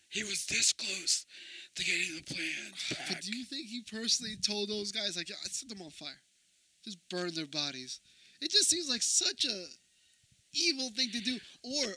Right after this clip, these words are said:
Speaker 2: or do you think this was a fi-, a way for the filmmakers to let us know how evil the Empire is?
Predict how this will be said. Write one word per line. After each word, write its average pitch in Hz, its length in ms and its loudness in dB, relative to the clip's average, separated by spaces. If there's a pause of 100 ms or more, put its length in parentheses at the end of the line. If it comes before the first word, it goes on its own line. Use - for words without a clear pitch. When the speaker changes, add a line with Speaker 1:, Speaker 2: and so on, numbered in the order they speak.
(100)
Speaker 2:
or 196 320 -4
do 190 120 -6
you 180 60 -4
think 220 220 -8
this 214 180 -6
was 185 120 -8
a 175 120 -8
fi-, 180 320 -14
a - 20 -8
way 196 220 -6
for 196 140 -10
the 180 100 -10
filmmakers 175 720 -6 (280)
to 180 80 -8
let 190 180 0
us 180 180 2
know 185 200 -4
how 170 260 0
evil 180 300 -6
the 160 120 -4
Empire 156 400 -8 (180)
is? - 180 -12